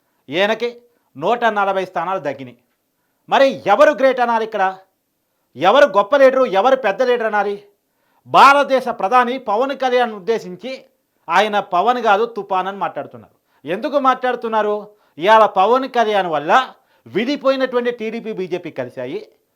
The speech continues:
ఇవాళ కలవటం ఫలితంగా ఆంధ్రప్రదేశ్లో ఎంపీ సీట్లు చాలా ఎక్కువగా వచ్చాయి. ఎంపీ సీట్లు ఎక్కువ రావటం వల్ల ఇవాళ తెలుగు రాష్ట్రాల ఎంపీల మీదే కేంద్ర ప్రభుత్వం, ఎన్డీఏ గవర్నమెంట్ కొనసాగుతుంది.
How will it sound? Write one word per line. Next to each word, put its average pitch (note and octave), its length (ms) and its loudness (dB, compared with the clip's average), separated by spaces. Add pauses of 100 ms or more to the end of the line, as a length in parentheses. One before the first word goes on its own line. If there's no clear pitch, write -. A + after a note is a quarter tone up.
(240)
ఇవాళ C#4 400 4
కలవటం C4 600 0
ఫలితంగా G#3+ 600 -4 (340)
ఆంధ్రప్రదేశ్లో A#3 920 0 (320)
ఎంపీ G3+ 320 -6
సీట్లు A#3 360 -10
చాలా E3 160 -2
ఎక్కువగా F3+ 320 -6
వచ్చాయి. D3 560 -10 (480)
ఎంపీ A3 360 -2
సీట్లు C#4 280 -6
ఎక్కువ B3 240 -4
రావటం B3+ 340 2
వల్ల B3 320 0 (100)
ఇవాళ G#3+ 160 -2
తెలుగు A3 340 -6
రాష్ట్రాల A#3+ 340 -2
ఎంపీల G3+ 500 -6
మీదే B3 520 0 (240)
కేంద్ర A#3 280 -4
ప్రభుత్వం, A3+ 380 -4
ఎన్డీఏ G3+ 300 -6
గవర్నమెంట్ F#3+ 320 -6
కొనసాగుతుంది. D#3+ 800 -10